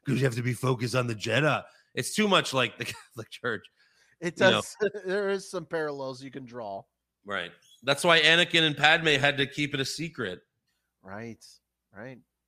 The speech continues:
Speaker 1: It's, it's, yeah. It's a little
Speaker 2: Yoda's like, "If I couldn't plow, you're not gonna plow, bro." <laughs>
Speaker 1: This is what a one thousand-year-old virgin looks like.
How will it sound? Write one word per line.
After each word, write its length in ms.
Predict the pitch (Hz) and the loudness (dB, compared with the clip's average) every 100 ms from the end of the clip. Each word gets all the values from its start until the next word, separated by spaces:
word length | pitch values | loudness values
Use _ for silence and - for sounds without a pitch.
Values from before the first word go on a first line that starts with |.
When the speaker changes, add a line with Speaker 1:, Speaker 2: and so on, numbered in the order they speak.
| - 139 | -8 -4
Speaker 1:
It's, 220 | 135 131 | -2 -4
it's, 200 | 131 - - | -8 -10 -2
yeah. 280 | 123 92 90 - | 2 2 0 -14
It's 180 | 104 110 | -18 -6
a 40 | 139 | 2
little 160 | 190 214 | 4 2
Speaker 2:
Yoda's 140 | 190 202 | 2 4
like, 200 | 196 185 | 4 4
"If 140 | 170 | 2
I 100 | 175 | 2
couldn't 380 | - 196 185 175 | 2 -2 -2 -8
plow, 340 | - 180 190 | 0 4 4
you're 200 | 185 170 | 2 -4
not 160 | 233 233 | -6 -4
gonna 160 | 180 147 | -4 -4
plow, 300 | 139 139 131 | -2 -2 -2
bro." 400 | 123 135 233 - _ _ _ _ _ _ _ _ _ _ _ | -2 -4 -4 -10 _ _ _ _ _ _ _ _ _ _ _
<laughs> 180 | 349 - 262 - 320 - - 311 - 311 _ 311 _ 330 - - - _ - _ 247 _ - _ _ - _ - _ - | -20 -10 -10 -10 -12 -10 -8 -10 -10 -16 _ -18 _ -20 -20 -20 -20 _ -20 _ -20 _ -20 _ _ -20 _ -20 _ -2
Speaker 1:
This 220 | 139 143 | 0 2
is 180 | 339 202 | 2 2
what 220 | 127 135 - - | 4 4 4 0
a 120 | 127 | 2
one 240 | 127 131 | 2 0
thousand-year-old 1000 | 120 131 135 143 131 139 131 127 131 127 | 2 4 4 4 2 2 4 4 2 2
virgin 580 | 107 110 113 110 117 107 | 0 0 0 0 -2 -2
looks 300 | 98 - - | -4 -6 -10
like. 380 | - 55 - | -6 -8 -10